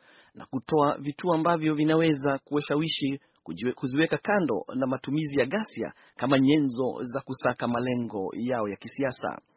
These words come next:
Upanuzi wa uasi wa Taliban nchini Afghanistan katika kipindi cha mwaka mmoja uliopita umechochea wasiwasi wa kieneo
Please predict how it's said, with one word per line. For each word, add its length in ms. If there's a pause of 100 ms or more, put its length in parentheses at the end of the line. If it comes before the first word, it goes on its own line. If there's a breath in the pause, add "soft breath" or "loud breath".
(380 soft breath)
Upanuzi 800
wa 220
uasi 600
wa 120
Taliban 380
nchini 260
Afghanistan 560
katika 280
kipindi 360
cha 120
mwaka 240
mmoja 240
uliopita 440 (480 loud breath)
umechochea 480
wasiwasi 600
wa 80
kieneo 540